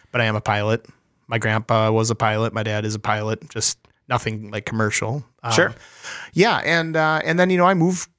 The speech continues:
Speaker 1: moved home 'cause I wasn't sure what I wanted to do, and I went and, uh, I got an electrical construction degree from, uh, North Dakota State's,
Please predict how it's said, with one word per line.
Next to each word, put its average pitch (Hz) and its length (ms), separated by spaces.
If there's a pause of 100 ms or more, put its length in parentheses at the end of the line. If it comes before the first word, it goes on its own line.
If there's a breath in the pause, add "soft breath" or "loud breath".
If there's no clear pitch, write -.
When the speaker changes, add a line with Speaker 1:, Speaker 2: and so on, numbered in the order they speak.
Speaker 1:
moved 156 260
home 165 200
'cause - 100
I 139 60
wasn't 131 220
sure 131 120
what 120 80
I 117 40
wanted 113 200
to 113 80
do, 214 300
and 139 340
I 117 140
went 123 280
and, 113 200
uh, - 80
I 107 240
got 117 180
an 110 100
electrical 113 540
construction 135 560
degree 127 340
from, 127 220
uh, 110 540
North 120 180
Dakota 117 220
State's, - 280